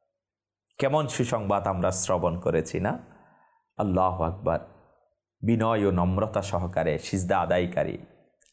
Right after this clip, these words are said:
সঠিক সময়ে নামাজ আদায়কারী, উত্তম পদ্ধতিতে উজু করে নামাজ আদায়কারী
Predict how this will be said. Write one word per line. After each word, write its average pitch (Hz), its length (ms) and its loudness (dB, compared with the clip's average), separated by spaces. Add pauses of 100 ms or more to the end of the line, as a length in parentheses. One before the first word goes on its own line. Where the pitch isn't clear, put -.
(120)
সঠিক 139 340 0
সময়ে 120 400 0
নামাজ 127 400 2
আদায়কারী, 98 600 0 (640)
উত্তম 185 420 0
পদ্ধতিতে 175 520 2
উজু 143 320 4
করে 202 240 2
নামাজ 143 340 0
আদায়কারী 101 600 2